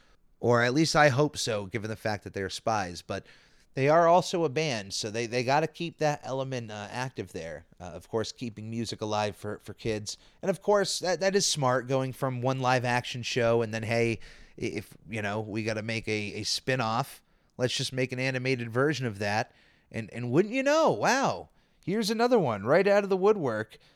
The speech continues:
a show that finished its run four years ago on June fourteenth, two thousand eighteen, The Adventures of Kid Danger, uh, a show created by, uh, Dee Schneider there for one season and twelve episodes,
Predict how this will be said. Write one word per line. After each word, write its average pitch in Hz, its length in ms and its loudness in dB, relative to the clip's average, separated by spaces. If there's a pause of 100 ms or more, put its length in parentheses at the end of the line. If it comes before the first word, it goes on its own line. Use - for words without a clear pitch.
(220)
a 131 40 0
show 180 360 4
that 175 420 2
finished 226 420 -4
its 208 200 -2
run 180 360 0
four 175 300 2
years 202 340 0
ago 131 360 0
on 131 180 -4
June 160 300 -2
fourteenth, 180 680 -4
two 220 220 -6
thousand 160 380 2
eighteen, 127 580 -6 (400)
The 135 220 0
Adventures 196 580 -2
of 160 320 -2
Kid 180 300 -2
Danger, 131 560 -4 (720)
uh, 120 220 2
a - 80 -2
show 185 380 2
created 180 580 -6
by, 147 480 2 (680)
uh, 120 260 -2 (180)
Dee 170 180 -2
Schneider 175 560 0
there 120 440 0 (340)
for 139 120 -4
one 165 280 2
season 160 520 -4
and 123 160 -6
twelve 151 380 0
episodes, 139 580 0